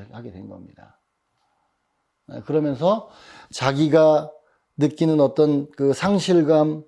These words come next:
그리고 또 자기가 지금까지 해왔던 것들에 대한 어떤 자기 반성, 그다음에 지금 현재 지금 사모다, 교사다,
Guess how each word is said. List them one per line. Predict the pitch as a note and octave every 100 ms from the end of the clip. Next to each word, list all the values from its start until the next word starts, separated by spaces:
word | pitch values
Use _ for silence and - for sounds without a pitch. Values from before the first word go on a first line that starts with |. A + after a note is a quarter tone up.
| _
그리고 | D#3+ D#3+ D#3+
또 | E3+ D#3+
자기가 | - D3 D#3 D#3
지금까지 | D#3+ D#3 D#3+ C#3
해왔던 | F3+ F#3 F3+ D#3
것들에 | D#3 D#3+ D#3
대한 | D3+ D3
어떤 | C#3 D#3 C#3+
자기 | - D3 D3+
반성, | D3+ C3 D3+ D3 D3 D#3 D#3 _ _ - -
그다음에 | E3 E3+
지금 | E3 F3
현재 | D#3+ B3+ B3 A#3 G3 A3+ A3+ A3+
지금 | - E3 E3+ C3+ F#2 _ _ _ _ _
사모다, | - - F#3 E3+ D3 C#3+ C#3 -
교사다, | - D3+ D#3 C#3+ D3+ D3+